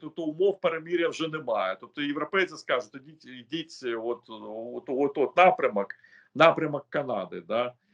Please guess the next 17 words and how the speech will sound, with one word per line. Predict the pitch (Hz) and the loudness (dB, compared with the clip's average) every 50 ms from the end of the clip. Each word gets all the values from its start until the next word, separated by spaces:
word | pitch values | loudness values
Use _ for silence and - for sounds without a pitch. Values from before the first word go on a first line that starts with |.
| _ _ - | _ _ -6
Е, | 113 117 | -4 -4
ми | 131 | -4
все | 143 - - 160 | -2 -2 -2 0
рівно | 170 175 165 160 160 | 0 0 0 -2 -2
будемо | 120 147 143 131 135 131 127 123 | -2 -2 -2 -2 -2 -2 -4 -4
постачати». | - 127 - - 127 110 - 123 120 175 | -4 -6 -6 -4 -6 -4 -2 0 2 2
Ну, | 202 190 | 2 2
все | - - 233 226 202 | 2 4 6 6 6
вже | 156 123 165 170 | 6 6 4 2
не | 156 175 | 4 2
клеїться, | - - 175 156 131 110 98 95 90 - - 101 92 | 0 0 2 4 4 4 2 0 -4 -6 -8 -6 -2
да? | 92 123 139 143 - | 0 0 0 0 0
Що | - - 185 | 0 0 0
ти | - 160 | 0 0
далі | 147 120 143 127 120 113 | 0 4 4 4 4 2
будеш? | 110 104 110 107 104 104 - - | -2 -8 -14 -16 -16 -18 -8 -4
Тиснути, | - 170 165 - 165 165 160 - 165 156 147 | -4 -4 -2 -4 -6 -6 -2 0 0 0 0